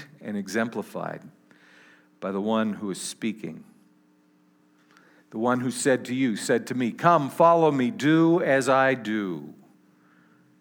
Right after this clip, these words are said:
Jesus knew. Verse three, Jesus knew that the Father had given him authority over everything and that he had come from God and he would return to God.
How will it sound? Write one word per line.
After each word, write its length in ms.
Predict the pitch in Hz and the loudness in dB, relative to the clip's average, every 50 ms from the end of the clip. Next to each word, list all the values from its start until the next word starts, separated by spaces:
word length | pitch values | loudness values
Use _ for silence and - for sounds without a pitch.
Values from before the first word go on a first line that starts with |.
| _ _ _ _ _ _ _ _ - 104 | _ _ _ _ _ _ _ _ -20 -12
Jesus 800 | 92 101 117 117 110 90 92 87 82 82 - - - - - _ _ - - | -8 -4 -4 -2 -2 -4 -4 -6 -8 -10 -12 -14 -16 -18 -20 _ _ -20 -16
knew. 340 | 98 98 92 82 73 - - - _ _ _ _ _ _ _ _ _ _ _ _ _ _ _ _ _ _ _ _ _ _ _ _ _ _ _ _ _ _ - | -12 -10 -10 -10 -12 -14 -18 -20 _ _ _ _ _ _ _ _ _ _ _ _ _ _ _ _ _ _ _ _ _ _ _ _ _ _ _ _ _ _ 0
Verse 280 | 135 139 143 - - | 2 2 2 2 0
three, 360 | - - 147 151 147 123 104 - - - - - - - - - - - - - - 170 180 | -2 0 2 2 4 2 0 -2 -6 -16 -20 -20 -20 -20 -20 -18 -10 -6 -4 -4 -4 -4 -4
Jesus 420 | 147 147 190 208 190 247 202 - | 0 2 2 4 4 2 2 2
knew 220 | 190 180 165 160 165 | 4 4 6 6 6
that 200 | 156 175 170 - | 6 4 2 0
the 80 | 151 | -2
Father 720 | - - - - - 196 196 190 180 160 131 131 127 139 147 | -2 -4 -2 2 4 6 6 6 6 6 4 4 4 4 4
had 260 | 139 147 139 131 120 | 4 2 0 0 2
given 320 | 117 156 165 151 170 170 | 2 2 4 4 4 2
him 300 | 170 160 170 170 165 165 | 2 4 4 4 4 2
authority 680 | 135 131 139 - - - 175 180 175 165 151 135 139 143 | 2 0 0 -2 -2 0 2 2 4 4 4 4 4 4
over 320 | 151 143 135 139 143 147 | 4 2 2 2 2 2
everything 580 | - 147 147 147 160 160 143 - 143 117 120 123 | 2 2 2 2 2 0 0 2 0 0 2 2
and 140 | 123 131 | 0 2
that 180 | 127 151 147 147 - - - - - | 4 4 2 2 -2 -12 -16 -14 -2
he 160 | - 180 190 | 2 4 6
had 280 | 160 180 170 - - - | 6 6 4 4 2 -2
come 340 | - - 202 196 202 196 190 | 0 4 4 4 4 4 2
from 280 | 190 - 180 165 165 | 0 0 0 0 2
God 280 | 156 175 165 151 147 147 | 4 4 6 6 4 4
and 200 | 180 170 156 165 | 2 2 2 2
he 160 | 151 170 180 | 2 2 2
would 220 | 180 180 180 170 160 | 4 4 4 2 2
return 600 | 165 185 190 185 - - 208 233 254 254 240 208 | 0 -2 -2 -2 -2 -2 -2 0 0 0 -2 -4
to 100 | - 104 | -4 -6
God. 300 | 98 92 80 76 - | -6 -6 -6 -6 -8